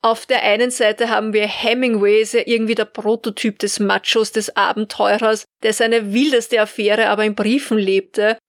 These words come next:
Und die Dietrich, die femme fatale und angebliche Nymphomanin, die auf der Leinwand alle Männerherzen zum Schmelzen brachte, aber deren heißeste Romanze in der Post stattfand.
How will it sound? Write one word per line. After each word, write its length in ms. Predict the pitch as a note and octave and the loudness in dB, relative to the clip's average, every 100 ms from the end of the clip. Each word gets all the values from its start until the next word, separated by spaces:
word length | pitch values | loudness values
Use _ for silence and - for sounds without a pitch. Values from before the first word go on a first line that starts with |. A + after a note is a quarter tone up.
| - | -2
Und 320 | A#3 A3+ A3 | 0 0 -2
die 100 | G#3+ | -2
Dietrich, 540 | A#3+ C#4 - G3+ F#3+ | 0 -2 0 -2 -2
die 220 | - G#3 | -2 -2
femme 300 | G#3 A#3+ A3 | -2 -2 -2
fatale 680 | G#3+ A#3 A3 C4+ G3+ G#3 A3 | -2 -4 -2 0 2 2 0
und 240 | A#3 G#3+ - _ - | -2 -4 -8 _ -2
angebliche 800 | G#3 G#3+ G#3 G3+ A3 A3 A3+ G#3+ | 0 0 0 0 0 0 0 0
Nymphomanin, 800 | G#3+ - G#3+ G#3+ G3 G#3+ G#3+ | 0 -2 0 0 2 2 0
die 220 | G#3 G#3+ - | 0 -2 -2
auf 120 | G3+ | -2
der 140 | A3 | 0
Leinwand 480 | G#3 G3 G3+ G#3 G3+ _ | 0 0 0 -2 -4 _
alle 260 | - B3 D4 | 0 2 2
Männerherzen 640 | A#3 G#3 A3 G#3 - - | 0 0 0 0 -2 -4
zum 160 | G#3+ G#3+ | -4 -2
Schmelzen 460 | G#3 G3 G3 - A3 | -2 -2 -2 -4 -2
brachte, 560 | G#3 G3+ - - A#3+ - - | 0 -2 -2 0 0 -2 -6
aber 180 | - A3+ | -2 0
deren 320 | A3 G#3+ G#3+ | 0 0 0
heißeste 480 | G3 G#3+ B3 - A#3 | 0 0 -2 -2 0
Romanze 540 | A3+ G3+ G3 G3+ - | 0 0 0 -2 -2
in 160 | - G#3+ | -2 -2
der 80 | G#3 | -2
Post 380 | - A3 G#3+ | -2 -2 0
stattfand. 500 | - - - - - | -2 -2 -4 -4 -6